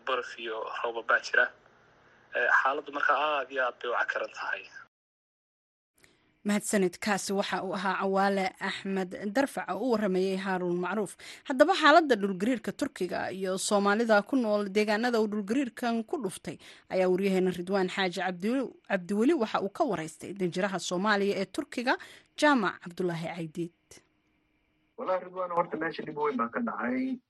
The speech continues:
Speaker 3: Eh, dowladda Turkigu waxay sheegtay waxa ugu dambeeyay dhulgariir xajmi oo kale leh ilaa kun iyo sagaal boqol soddonaadkii. Eh, dhimashadu dee shan kun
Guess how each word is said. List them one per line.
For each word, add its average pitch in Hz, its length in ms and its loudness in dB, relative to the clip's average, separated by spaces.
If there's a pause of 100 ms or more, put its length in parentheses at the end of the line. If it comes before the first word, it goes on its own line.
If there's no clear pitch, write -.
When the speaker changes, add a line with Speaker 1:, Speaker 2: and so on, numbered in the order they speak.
(120)
Speaker 3:
Eh, 104 560 0
dowladda 127 400 -4
Turkigu 117 640 -4 (380)
waxay 110 340 0
sheegtay 101 720 -4 (400)
waxa - 240 0
ugu 123 160 -2
dambeeyay 113 480 0
dhulgariir 110 560 -2 (160)
xajmi 113 400 0
oo 107 220 4 (100)
kale 110 240 0
leh 104 100 0
ilaa 113 220 2
kun 117 160 -6
iyo 107 80 0
sagaal 107 320 -2
boqol 104 240 -6
soddonaadkii. 110 720 -6 (800)
Eh, 104 320 0
dhimashadu 117 640 0
dee 110 160 6
shan 131 240 2
kun 117 180 -2